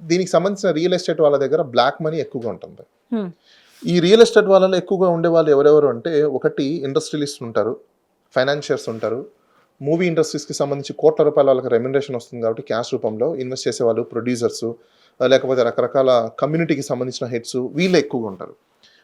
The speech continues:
Speaker 1: వాళ్ళ దగ్గర నుంచి డైరెక్ట్గా అడిగితే డబ్బులు ఎవడు ఇవ్వడుగా? డైరెక్ట్గా అడిగితే డబ్బులు ఎవడు ఇవ్వడు?
Speaker 2: అవును.
Speaker 1: So అప్పుడు వాళ్ళు డబ్బులు ఇవ్వాలి, లేకపోతే బ్యాక్ డోర్‌లో వాళ్ళు ఏదో ఒకటి హెల్ప్ చేయాలంటే ఏం చేయాలి?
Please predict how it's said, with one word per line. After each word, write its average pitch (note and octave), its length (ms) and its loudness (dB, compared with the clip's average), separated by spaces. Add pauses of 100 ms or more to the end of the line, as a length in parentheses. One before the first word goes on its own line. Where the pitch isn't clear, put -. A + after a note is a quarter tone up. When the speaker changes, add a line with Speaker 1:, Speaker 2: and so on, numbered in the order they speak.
(120)
Speaker 1:
వాళ్ళ D#3+ 200 6
దగ్గర E3 220 2
నుంచి G#3+ 220 0
డైరెక్ట్గా F3 340 2
అడిగితే E3 200 -2
డబ్బులు C#3+ 240 -2
ఎవడు C#3 120 -2
ఇవ్వడుగా? C3 280 -8 (3250)
డైరెక్ట్గా C#3+ 320 0
అడిగితే G3 180 2
డబ్బులు E3+ 220 4
ఎవడు E3 140 6
ఇవ్వడు? C3 200 0
Speaker 2:
అవును. F#3+ 420 -8 (160)
Speaker 1:
So - 120 -2
అప్పుడు F3 180 -2
వాళ్ళు D#3+ 140 4
డబ్బులు D3+ 220 2
ఇవ్వాలి, E3+ 320 2
లేకపోతే D#3+ 300 -4
బ్యాక్ D3+ 260 0
డోర్‌లో E3 220 0
వాళ్ళు D3 160 2
ఏదో D3+ 100 -2
ఒకటి D3+ 140 -8
హెల్ప్ D3 180 -8
చేయాలంటే D3 300 -2
ఏం C#3+ 80 -10
చేయాలి? C3+ 340 -8